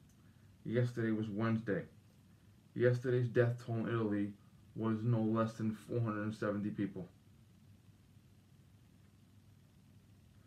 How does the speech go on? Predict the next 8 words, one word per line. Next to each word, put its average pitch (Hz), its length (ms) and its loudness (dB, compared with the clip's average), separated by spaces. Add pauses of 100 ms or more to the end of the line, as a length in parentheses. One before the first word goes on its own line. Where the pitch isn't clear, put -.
(280)
Okay, 104 420 -2 (460)
so 110 200 -4
lives 113 800 2
are 117 80 -2
not 110 260 2
gonna 104 140 -8
be 113 80 -2
replaced. 104 600 -6